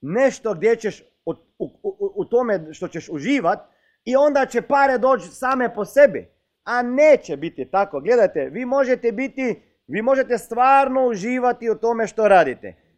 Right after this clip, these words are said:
Možete obožavati to što radite i možete čak biti najbolji u tome što radite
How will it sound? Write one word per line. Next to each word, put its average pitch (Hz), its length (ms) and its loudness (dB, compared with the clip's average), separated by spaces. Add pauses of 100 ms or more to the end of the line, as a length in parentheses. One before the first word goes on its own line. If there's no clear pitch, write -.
Možete 247 800 2
obožavati 214 1120 2
to 156 220 -2
što 143 240 -2
radite 160 500 -2 (240)
i 202 100 -8
možete 247 440 -2
čak 254 200 -4
biti 254 280 -10
najbolji 269 840 4 (420)
u 196 80 -10
tome 254 300 -2
što 254 180 -4
radite 226 420 0